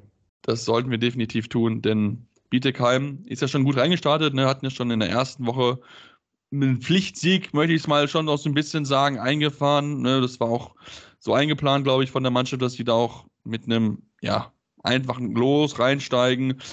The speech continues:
gegen, äh, ja, Buduknost aus, äh, Montenegro, haben sie das standesgemäß gewonnen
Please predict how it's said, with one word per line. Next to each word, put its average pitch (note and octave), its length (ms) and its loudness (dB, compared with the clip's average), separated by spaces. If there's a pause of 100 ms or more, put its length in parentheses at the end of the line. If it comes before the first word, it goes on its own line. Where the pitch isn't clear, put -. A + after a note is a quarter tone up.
(260)
gegen, B2 280 2
äh, A#2 300 4 (640)
ja, F2+ 200 -4 (540)
Buduknost F3+ 1160 -2 (180)
aus, B2 240 -8 (140)
äh, A#2+ 260 2 (380)
Montenegro, C#3 680 0
haben B2+ 120 -2
sie B2+ 120 0
das A#2+ 200 0
standesgemäß C3 600 0
gewonnen B2+ 400 -2